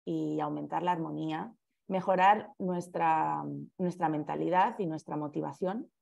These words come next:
Eh, también nos ayuda con la productividad, eh, laboral, que al final también es, es la personal, ¿no?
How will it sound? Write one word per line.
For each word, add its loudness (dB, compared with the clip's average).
Eh, 6
también 2
nos 0
ayuda 4
con -4
la -2
productividad, -4
eh, -14
laboral, -12
que -2
al -2
final -2
también -4
es, -10
es -6
la -6
personal, -12
¿no? -16